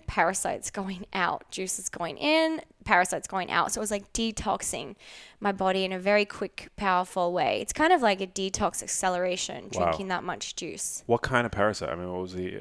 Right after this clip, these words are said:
Speaker 2: official, like, what are they? What were they?
Speaker 1: I don't know. The doctor just explained it to me as a blood parasite.
Speaker 2: Huh.
Speaker 1: Yeah.
Speaker 2: That's insane.
Speaker 1: But if, you know, if anyone's interested in the subject, just research,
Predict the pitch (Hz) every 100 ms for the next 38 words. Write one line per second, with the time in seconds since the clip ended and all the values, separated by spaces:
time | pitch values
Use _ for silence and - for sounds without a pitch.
0 | - - 90 - 87 82 - 85 - 90
1 | 90 92 73 73 _ _ _ _ _ _
2 | - 90 90 76 73 - _ _ _ _
3 | _ 220 311 277 220 277 208 196 208 -
4 | 233 208 - - - 190 196 196 185 -
5 | 185 185 - 240 254 - 294 302 - -
6 | 160 101 - _ _ _ _ _ 220 202
7 | 196 185 196 202 - 123 226 - - -
8 | 254 - 240 240 - - 262 254 233 233
9 | 269 277 233 226 240 220 196 - 247 247
10 | 208 214 - 208 220 - 214 196 - -